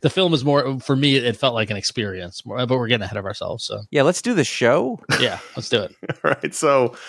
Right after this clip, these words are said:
Speaker 3: we like to start the show off with what we've been enjoying since we last spoke, and I'll do it mine real quick. In addition to listening to The Set, the podcast that Josh talked about in the last episode, which has been excellent, excited to have Minx back on T V. Minx was the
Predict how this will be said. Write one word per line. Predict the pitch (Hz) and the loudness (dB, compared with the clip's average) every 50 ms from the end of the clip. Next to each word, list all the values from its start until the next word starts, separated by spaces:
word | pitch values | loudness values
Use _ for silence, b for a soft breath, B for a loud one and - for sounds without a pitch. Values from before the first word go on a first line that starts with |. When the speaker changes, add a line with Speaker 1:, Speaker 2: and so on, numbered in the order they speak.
| B B B B B B B B B | B B B B B B B B B
Speaker 3:
we | - 139 135 | -2 2 2
like | 143 139 | 2 2
to | - | 0
start | - - 131 120 | 0 -2 -2 -2
the | 120 | -2
show | - - 131 123 | -2 0 2 2
off | 117 | 2
with | - 117 | 0 -2
what | 117 127 120 | -4 -4 -2
we've | 110 | -2
been | 120 107 | -2 -4
enjoying | 110 104 110 117 117 117 | -4 -2 0 0 0 -2
since | 113 110 - | -2 -6 -6
we | - | -2
last | - 110 110 - | 0 2 2 0
spoke, | - - 160 147 139 - 131 | 0 2 2 2 2 2 2
and | 117 | 2
I'll | 110 113 | 2 2
do | 117 - 113 110 | 2 0 0 0
it | - - - | 0 -2 -4
mine | - 117 117 120 123 120 120 | -6 -2 0 2 2 2 0
real | 120 117 110 - | 0 -2 -4 -2
quick. | - - 135 131 - - - - - _ - | -2 0 0 0 0 -2 -8 -16 -14 _ -4
In | - | -2
addition | 123 120 135 127 156 135 | 2 4 4 4 4 4
to | 135 131 | 4 4
listening | 135 127 - 127 123 | 4 4 4 2 0
to | - - 120 | 2 2 2
The | 107 - | 2 0
Set, | 104 - - - 151 165 - - - | -4 -4 -2 0 0 0 0 -2 -8
the | - | -18
podcast | - - - 135 127 123 - 127 123 - | -8 -2 0 0 0 0 0 0 0 -2
that | 113 113 | -4 -4
Josh | - 113 110 117 117 | 0 2 2 2 0
talked | - - - - - | -2 -6 -8 -4 -2
about | 120 117 - | -2 -2 -2
in | 110 | -2
the | 110 | -4
last | 107 - 113 | -2 -2 -4
episode, | 110 - - 120 110 | -4 -2 -2 -2 -2
which | - | -4
has | - 90 | -8 -10
been | - - 101 | -8 -4 -2
excellent, | 101 101 - - - 101 101 95 - _ _ _ _ | -2 -2 -2 -4 -4 -2 -2 -4 -6 _ _ _ _
excited | - - - - 127 120 123 120 117 | -14 -8 -2 0 2 2 2 2 0
to | 123 | 0
have | 113 120 107 - | 0 0 0 -2
Minx | 110 113 131 147 147 - - | 0 0 0 0 0 -2 -4
back | - - 131 135 131 - | 0 2 2 2 2 0
on | 135 131 | 0 -2
T | 127 - 135 127 | 0 -2 -2 -2
V. | 123 135 131 131 127 | 0 0 0 0 -2
Minx | 120 117 117 110 - | -2 -4 -6 -4 -4
was | 117 107 104 | -6 -6 -6
the | - 110 107 104 104 | -4 -4 -4 -4 -4